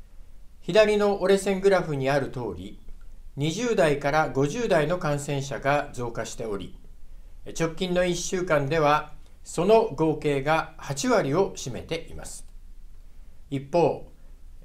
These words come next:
高齢者の感染はワクチン接種の進行に伴って激減しています。感染者の感染場所を見てみると、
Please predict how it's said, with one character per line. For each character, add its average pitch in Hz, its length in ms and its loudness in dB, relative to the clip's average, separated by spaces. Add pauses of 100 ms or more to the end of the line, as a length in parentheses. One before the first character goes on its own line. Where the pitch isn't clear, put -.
(140)
高 208 180 6
齢 226 160 8
者 208 140 -2
の 202 340 4
感 143 220 0
染 135 180 -2
は 139 380 0 (300)
ワ 120 120 0
ク - 80 -10
チ 170 140 -2
ン 165 60 -2
接 175 200 0
種 143 140 -4
の 131 80 0
進 170 300 -6
行 175 180 -2
に 165 160 -4
伴 196 320 0
っ 208 180 -4
て 180 440 -2
激 135 300 -4
減 214 340 0
し - 100 -12
て 110 120 -6
い 147 100 -8
ま - 120 -12
す。 - 220 -12 (2000)
感 208 200 4
染 214 200 2
者 180 160 2
の 175 340 2
感 190 220 2
染 196 220 0
場 185 120 6
所 185 160 2
を 175 80 4
見 202 140 2
て 165 100 2
み 113 120 -2
る 90 120 -6
と、 117 340 -4